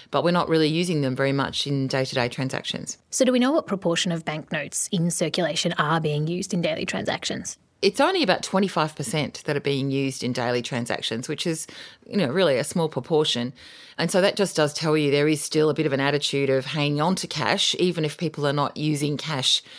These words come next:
Speaker 1: in their daily lives. They still think that it's worth hanging on to it as some kind of personal investment for the future.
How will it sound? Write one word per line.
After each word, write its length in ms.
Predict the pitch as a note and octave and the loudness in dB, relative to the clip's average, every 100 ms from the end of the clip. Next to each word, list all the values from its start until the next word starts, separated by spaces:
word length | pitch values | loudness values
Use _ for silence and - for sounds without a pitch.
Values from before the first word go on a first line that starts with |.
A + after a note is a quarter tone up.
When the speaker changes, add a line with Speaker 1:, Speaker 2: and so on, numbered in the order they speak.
| - - - - | -18 -20 -20 -6
Speaker 1:
in 120 | D3+ | 0
their 100 | C#3 | 2
daily 340 | C#3+ C#3+ C3+ | 4 4 4
lives. 540 | D3 E3 A#2+ C3+ G3 - | 4 4 4 2 -2 -4
They 120 | D3+ | -2
still 240 | C#3+ F#3 D#3+ | 0 0 0
think 240 | D#3+ D3 | 0 -2
that 120 | C#3 | -2
it's 140 | A#2 - | -4 0
worth 220 | C#3 C3+ | 0 0
hanging 320 | - D3 C3+ | -2 -2 0
on 120 | F#3+ G3 | 0 0
to 160 | C3 | 0
it 200 | C3+ - - - - - | 0 -2 -10 -18 -20 -4
as 180 | C#3+ D3 | -2 0
some 240 | - D3 | 2 0
kind 280 | C#3+ C#3+ C#3 | 2 0 0
of 240 | B2+ - - | -2 -6 -18
personal 460 | - E3+ D#3+ - C#3 | -2 2 2 2 -2
investment 720 | B2+ C3 F#2 - A#2+ - - - | -2 -2 -2 -2 -4 -6 -8 -8
for 120 | - | -6
the 80 | A#2 | -6
future. 400 | - F#2 - D2 | -4 -4 -4 -6